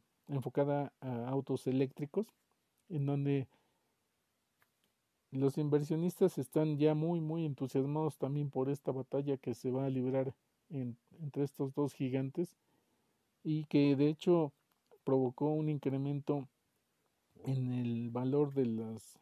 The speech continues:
acciones por parte de Volkswagen, y que a su, en contraparte se vio disminuido el valor de las acciones de Tesla, o con las declaraciones que realizaron los directivos de Volkswagen, y que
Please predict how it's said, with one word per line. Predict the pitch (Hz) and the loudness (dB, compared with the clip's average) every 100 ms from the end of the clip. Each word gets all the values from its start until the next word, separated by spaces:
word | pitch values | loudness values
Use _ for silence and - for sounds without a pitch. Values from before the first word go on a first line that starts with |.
| - | -12
acciones | 131 - 147 147 147 139 | -12 -8 -6 -2 -2 -4
por | - 123 | -6 -2
parte | 139 139 135 | 0 0 -2
de | 120 - | -4 -4
Volkswagen, | 135 127 139 139 175 - _ _ _ _ | -6 0 -2 0 -4 -8 _ _ _ _
y | 147 | -10
que | - 147 139 | -2 0 0
a | 131 | -2
su, | 139 123 147 | -4 -6 -6
en | 131 | -8
contraparte | - 127 120 123 120 117 - _ - 135 131 151 147 | -4 -4 -2 -4 -4 -6 -12 _ -4 -2 -2 0 0
se | 131 123 113 113 117 - _ _ | 0 -2 -2 -8 -14 -18 _ _
vio | 139 131 139 131 | -4 2 4 4
disminuido | 131 127 123 127 135 135 | 0 0 -4 -2 -2 0
el | 135 | 0
valor | 123 117 127 131 | 0 0 0 0
de | 127 117 | 0 0
las | 110 107 | -2 -4
acciones | 113 - 131 127 120 | -8 -6 -6 -6 -4
de | 117 | -4
Tesla, | 110 143 135 123 156 175 | -2 2 2 2 -2 -2
o | 139 - | -10 -10
con | - | -6
las | 113 110 - - | -6 -8 -12 -16
declaraciones | 120 113 123 120 - 131 131 - | -10 -4 0 -2 -2 -4 -6 -6
que | 123 110 - _ _ _ _ _ _ _ - | -6 -6 -8 _ _ _ _ _ _ _ -18
realizaron | 113 120 117 117 135 131 127 117 110 | -6 -2 -2 0 0 0 -4 -6 -8
los | 110 110 | -6 -4
directivos | 117 117 - 135 127 120 | -2 -4 -4 -2 -2 0
de | 113 110 | -2 -2
Volkswagen, | 131 123 - 120 117 160 - _ _ _ _ _ _ _ _ | -2 -2 -2 -4 -2 -8 -10 _ _ _ _ _ _ _ _
y | 190 190 | -2 2
que | 185 185 175 | 6 6 4